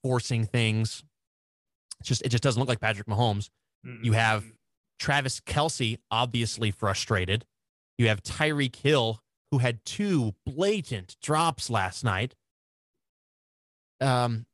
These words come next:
Speaker 1: y-, your leading, your leading receiver last night was Mecole Hardman. You know, like, what the hell's
Speaker 2: Yeah.
Speaker 1: going on? This team is just, uh, thankfully, Andy Reid's your head coach. He's been around a long time, but we are really teetering on the season from hell here.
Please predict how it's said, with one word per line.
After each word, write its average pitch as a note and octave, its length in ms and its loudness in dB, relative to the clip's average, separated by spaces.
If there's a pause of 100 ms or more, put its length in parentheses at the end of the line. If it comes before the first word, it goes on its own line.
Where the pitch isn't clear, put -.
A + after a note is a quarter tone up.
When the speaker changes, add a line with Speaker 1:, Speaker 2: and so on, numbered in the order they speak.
Speaker 1:
y-, C#3+ 140 -10 (320)
your D#3+ 120 0
leading, F#3+ 300 0
your F3+ 140 2
leading G#3+ 200 4
receiver G3+ 380 0
last C3 240 -2
night F3+ 160 -4
was C#3+ 140 -2
Mecole F#3+ 420 2
Hardman. G#3 340 0 (360)
You D#3+ 80 0
know, G#3 180 0
like, C#3+ 260 -6 (220)
what G#3 360 -2
the - 80 0
hell's G3+ 260 2
Speaker 2:
Yeah. F#3+ 60 -4
Speaker 1:
going F#3+ 200 2
on? G#3 320 2 (640)
This D#3+ 220 0
team B3+ 420 0
is C#3+ 140 0
just, - 460 -2 (1500)
uh, - 60 -2 (760)
thankfully, F#3+ 400 2
Andy C3 240 2
Reid's A2 260 -2
your G#2+ 80 0
head G#2 160 0
coach. G#2 200 2
He's G#2+ 100 -2
been G2 140 0
around F#2+ 280 0
a F#2 40 -4
long F#2 240 -2
time, F#2 280 -2
but F2 160 -8
we F3 200 0
are G#3 80 6
really C3 300 2
teetering C3+ 720 -2 (720)
on A#2+ 180 2
the A2+ 60 0
season G#2+ 360 -2
from G2+ 160 -4
hell F#2 280 2
here. E2+ 280 -10